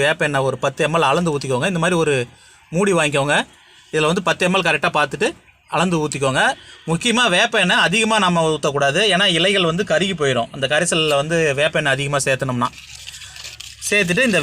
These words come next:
வேப்ப எண்ணெயும் இந்த சீகக்காய் தூள் கரைசலையும் போட்டு நம்ம நல்லா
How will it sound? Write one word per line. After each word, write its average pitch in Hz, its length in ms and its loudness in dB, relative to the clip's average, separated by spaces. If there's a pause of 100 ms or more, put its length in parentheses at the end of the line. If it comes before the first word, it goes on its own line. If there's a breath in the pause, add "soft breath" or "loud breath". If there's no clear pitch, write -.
வேப்ப 240 320 2 (100)
எண்ணெயும் 190 420 2 (140)
இந்த 165 140 2 (240)
சீகக்காய் 226 420 2
தூள் 165 180 0
கரைசலையும் 160 460 0
போட்டு 196 280 0
நம்ம 151 200 0
நல்லா 190 260 2